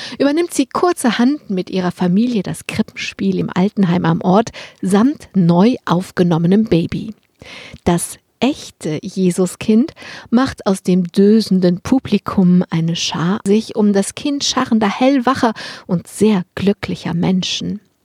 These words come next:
Die unerledigte Liste hat sie abends einfach zerknüllt. Während ich diese Predigten lese, frage ich mich, wie die Familie meiner Freundin wohl im ersten Advent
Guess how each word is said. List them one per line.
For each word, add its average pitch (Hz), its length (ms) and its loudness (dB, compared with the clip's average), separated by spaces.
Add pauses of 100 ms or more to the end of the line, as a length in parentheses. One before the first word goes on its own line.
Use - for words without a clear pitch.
(220)
Die 185 400 -2
unerledigte 208 760 0
Liste 240 500 2 (540)
hat 254 120 -2
sie - 200 -2
abends 190 520 2
einfach - 640 -2 (120)
zerknüllt. - 920 -2 (1000)
Während 196 380 4
ich 185 180 -2
diese 202 280 2
Predigten 208 640 0
lese, 190 420 2
frage 202 460 -2
ich - 220 -6
mich, 190 340 0
wie 190 100 4
die 185 120 0
Familie 202 500 2
meiner 196 260 2
Freundin 196 600 2
wohl 180 240 2
im - 240 -4 (100)
ersten 202 500 0
Advent 180 520 0